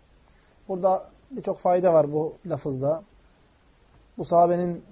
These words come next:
faziletine işaret var. Ayrıca Şiilere,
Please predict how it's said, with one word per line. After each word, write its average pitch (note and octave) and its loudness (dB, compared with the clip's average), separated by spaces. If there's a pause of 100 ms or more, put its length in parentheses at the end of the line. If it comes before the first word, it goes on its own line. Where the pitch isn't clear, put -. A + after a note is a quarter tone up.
faziletine E3+ -2
işaret E3 2
var. D3 0 (1600)
Ayrıca F3 -2
Şiilere, F#3 4